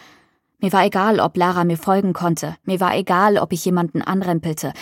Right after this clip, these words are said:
Ich boxte und zwängte mich durch das Meer von Leibern auf den Treppen zur Bahnhofsvorhalle.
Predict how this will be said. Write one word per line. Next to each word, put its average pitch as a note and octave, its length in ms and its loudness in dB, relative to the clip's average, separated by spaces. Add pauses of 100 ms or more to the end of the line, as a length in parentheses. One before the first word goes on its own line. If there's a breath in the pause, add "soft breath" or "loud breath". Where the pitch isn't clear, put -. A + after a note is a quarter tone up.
(140 loud breath)
Ich - 180 -8
boxte A3 460 -2
und F#3+ 160 0
zwängte G3 380 -2
mich F#3+ 160 -2
durch F3+ 160 -6
das F3 200 -4
Meer F#3+ 260 0
von F#3+ 220 0
Leibern F3 400 0
auf E3+ 140 -6
den F3 120 -2
Treppen F3+ 320 -4
zur F#3+ 120 -4
Bahnhofsvorhalle. D#3+ 840 -4